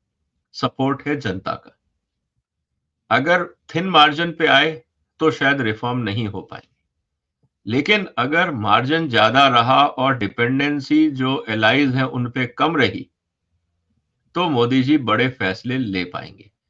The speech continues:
क्योंकि एलाइज के अपने वेस्टेड इंटरेस्ट होते हैं।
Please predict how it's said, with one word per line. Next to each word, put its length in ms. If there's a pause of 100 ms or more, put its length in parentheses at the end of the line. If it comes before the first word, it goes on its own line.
(280)
क्योंकि 320
एलाइज 400
के 100
अपने 260
वेस्टेड 340
इंटरेस्ट 460
होते 200
हैं। 140